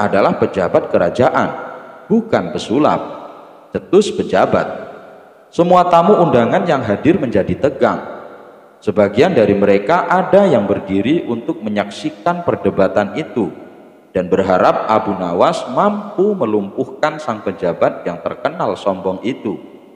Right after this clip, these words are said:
"Sekalipun saya adalah pesulap, tapi ketika naik panggung, saya bisa bertindak sesuai janji. Saat saya berjanji mengubah sapu tangan menjadi kelinci, maka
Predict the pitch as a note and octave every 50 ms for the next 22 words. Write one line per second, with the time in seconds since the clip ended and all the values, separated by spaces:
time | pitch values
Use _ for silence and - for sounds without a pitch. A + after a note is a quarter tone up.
0 | _ _ _ _ _ _ _ _ _ _ _ _ _ _ _ _ _ _ - E3+
1 | F3+ F3+ F#3 F#3+ G3 F#3+ G#3+ B3 A3 - F3 C3 C#3 F3 F#3 D3 C3+ A2 A2 A2
2 | - - A2+ A2 - - D#3 F#3 D#3+ G#2 F2+ F#2 - - - - - - - -
3 | - - - - - - - - C3+ C3+ C3 - A#3+ A#3 - E3+ C#3 D#3+ D#3 -
4 | C#3+ B2+ B2 B2 A#2+ A#2 - - A2+ G2+ G2 G2 - A#2 C#3 F3+ G3+ A3 - -
5 | - - - - - - - D#3 E3+ G3 G#3+ D#3+ B2+ A#2+ A2 - - E3 F#3 -
6 | A#2 A2 - - B2+ B2+ B2 A#2 D3 D#3 - - A2+ - - - G2+ A2+ A#2+ A#2
7 | - A#2+ C#3 C#3+ A#2+ A2 G2 D#2+ - - - - - - - - - - _ _
8 | _ - - D#3+ - - A3+ - - - D#3+ D3 C#3+ D#3+ F#3+ G#3 D#3+ C3+ A#2 G#2
9 | - A2+ G#2+ G#2+ G#2 D#3+ F3+ E3+ D3 B2+ B2+ C3 A2+ G#2+ A2 G#2+ G#2+ - A#2 A2+
10 | A2+ - - B2+ A#2 - A#2 A2+ A2+ A#2+ D3 F3 F3 C#3+ A2+ G2+ G2+ G2 - G2+
11 | - - G#2 A2 C#3 F3+ F#3 E3 - A#2 B2 - - - - - - - - -
12 | _ _ _ _ _ _ _ A2 A#2 A#2 A#2 - - F3+ G#3 A3 G#3+ - - -
13 | -